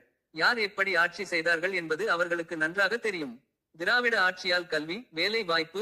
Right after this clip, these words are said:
பொருளாதாரம் முன்னேற்றம் அடைந்துள்ளதை தமிழக மக்கள் நன்கு உணர்ந்துள்ளார்கள். விஜய் டி எம் கேக்கு எதிராக அரசியல் செய்யட்டும்,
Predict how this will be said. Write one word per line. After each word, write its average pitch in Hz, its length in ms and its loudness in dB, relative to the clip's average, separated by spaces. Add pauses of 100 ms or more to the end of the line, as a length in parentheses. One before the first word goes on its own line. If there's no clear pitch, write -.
பொருளாதாரம் 208 640 0
முன்னேற்றம் 202 460 -4
அடைந்துள்ளதை 170 540 -2
தமிழக 208 420 0
மக்கள் 185 320 0
நன்கு 185 280 -4
உணர்ந்துள்ளார்கள். 170 680 -2 (680)
விஜய் 214 360 -4
டி 208 120 -6
எம் 190 200 0
கேக்கு 202 360 0
எதிராக 202 420 0
அரசியல் 185 440 0
செய்யட்டும், 165 400 -4